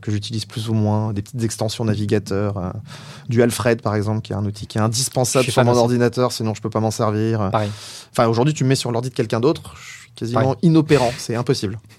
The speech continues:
Speaker 1: Donc, euh, <laughs>
Speaker 2: Ouais, je vois très bien. Dernière question, euh, pour toi, qu'est-ce qui fait un bon product manager ?
Speaker 1: Alors, on en a un, on en a un petit peu parlé tout au long de, de, du call, mais ça peut être intéressant de le, de le,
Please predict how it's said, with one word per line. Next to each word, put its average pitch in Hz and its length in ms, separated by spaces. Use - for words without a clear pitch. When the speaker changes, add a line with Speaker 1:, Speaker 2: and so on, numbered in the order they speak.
Speaker 1:
Donc, 107 200
euh, 120 40
<laughs> - 200
Speaker 2:
Ouais, 117 160
je 120 140
vois 117 160
très 117 160
bien. 113 140
Dernière 190 420
question, 214 1160
euh, 147 880
pour 147 160
toi, 220 160
qu'est-ce 214 300
qui 170 100
fait 190 440
un 139 200
bon 160 160
product 151 280
manager ? 143 340
Speaker 1:
Alors, 123 160
on 151 40
en 160 60
a 180 40
un, 202 180
on 170 100
en 202 100
a 233 60
un 285 80
petit - 160
peu 269 140
parlé 208 320
tout - 240
au 202 40
long 196 120
de, 156 240
de, 143 260
du 143 140
call, 254 160
mais 220 80
ça - 120
peut 147 120
être 135 80
intéressant 151 420
de 147 80
le, 127 720
de 117 160
le, 123 80